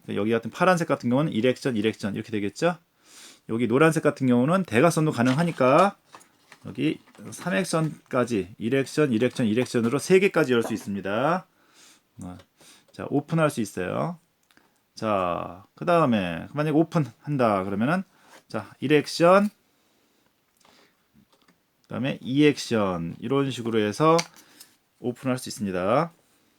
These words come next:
자, 또 하나는 이동하는 거예요. 이동은 한 칸당 일 액션입니다.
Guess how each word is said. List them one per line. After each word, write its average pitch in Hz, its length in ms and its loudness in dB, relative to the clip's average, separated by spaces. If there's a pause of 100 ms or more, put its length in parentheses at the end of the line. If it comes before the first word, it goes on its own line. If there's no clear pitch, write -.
(600)
자, 95 640 2 (400)
또 208 120 2
하나는 202 420 8
이동하는 185 500 4
거예요. 127 480 4 (280)
이동은 175 600 4 (320)
한 233 300 2
칸당 190 640 6
일 131 140 2
액션입니다. 123 880 2